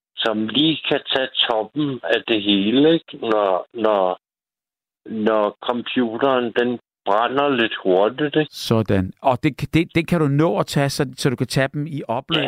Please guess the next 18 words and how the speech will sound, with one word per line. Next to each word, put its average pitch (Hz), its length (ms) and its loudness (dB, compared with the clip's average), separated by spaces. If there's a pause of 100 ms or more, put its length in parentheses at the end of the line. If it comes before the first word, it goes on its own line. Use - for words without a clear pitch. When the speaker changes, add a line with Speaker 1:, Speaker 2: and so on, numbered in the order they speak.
Speaker 1:
Ja, 151 80 2
ja. 107 140 2
Speaker 2:
så, 127 200 -2
så 123 140 -6
det 127 100 -4
aldrig 143 340 0
Speaker 1:
Ja, 143 100 0
Speaker 2:
bliver 131 160 4
Speaker 1:
ja. 92 140 2 (320)
Speaker 2:
Okay. 151 420 -4 (200)
Speaker 1:
Jeg 113 180 2 (100)
kan 127 140 0
mærke 117 400 0
det 139 120 2
en 110 60 -2
dag 120 280 0 (140)
før, 131 400 2
hvis 104 180 -2